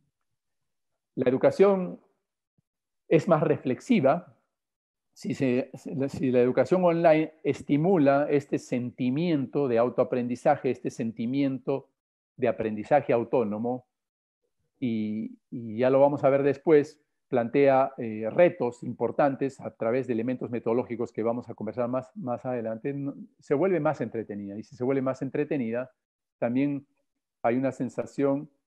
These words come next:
importante de que el tiempo empleado, tanto en la duración, la duración de los ciclos académicos, los años académicos, los niveles académicos,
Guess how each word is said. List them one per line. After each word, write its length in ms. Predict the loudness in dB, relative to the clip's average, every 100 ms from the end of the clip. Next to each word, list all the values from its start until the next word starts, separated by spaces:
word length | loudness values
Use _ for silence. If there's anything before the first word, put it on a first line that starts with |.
| _
importante 840 | -10 -8 -6 -6 -4 -4 -2 -4 -4
de 180 | -6 -4
que 80 | -4
el 120 | -4
tiempo 380 | -2 -2 -2 -6
empleado, 680 | -6 -6 -2 -2 -2 -4 _
tanto 420 | 0 0 -2 -2
en 140 | -2
la 100 | -4
duración, 680 | -4 -2 -4 -4 -2 -2 -4 _ _ _ _
la 240 | 0 0
duración 600 | 0 2 0 2 0 0
de 140 | 0 0
los 240 | 0 -4
ciclos 440 | -2 -2 2 0 2
académicos, 640 | 0 0 0 -6 -10 -6
los 220 | -6 -2
años 260 | -4 -4 -6
académicos, 580 | 0 2 2 -2 -6 -8
los 100 | -6
niveles 400 | -2 0 -2 -4
académicos, 800 | -2 -2 0 -4 -6 -10 -14